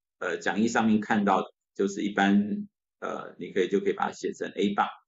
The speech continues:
如果你，你，呃，不想要画那个圈圈的话，那你就把它写成 A bar 就可以。那不然你就直接留着这个圈圈也是 OK，所以也是没有问题，也是没有问题。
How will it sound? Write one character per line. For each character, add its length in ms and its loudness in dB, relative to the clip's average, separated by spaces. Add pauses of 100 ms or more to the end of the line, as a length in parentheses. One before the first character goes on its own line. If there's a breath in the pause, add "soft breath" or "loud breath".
(140)
如 100 -6
果 120 2
你， 260 -12 (560)
你， 640 0
呃， 300 4 (340)
不 100 2
想 160 2
要 140 2
画 160 4
那 100 -4
个 100 2
圈 220 -4
圈 160 -2
的 120 -2
话， 260 -2
那 120 -2
你 80 -6
就 120 0
把 160 -6
它 80 -12
写 180 -6
成 140 -14
A 240 -6
bar 220 -2
就 120 -6
可 180 -8
以。 140 -10 (220)
那 400 0 (260)
不 80 0
然 200 2
你 40 -8
就 180 2
直 140 -10
接 140 4
留 180 2
着 100 -2
这 100 2
个 80 2
圈 220 -4
圈 140 -2
也 120 -2
是 140 -12
OK， 420 -6 (180)
所 140 -2
以 180 -4
也 140 -2
是 120 -6
没 100 0
有 140 0
问 240 2
题， 220 -16 (460)
也 100 -10
是 60 -16
没 100 -18
有 60 -10
问 160 -16
题。 100 -20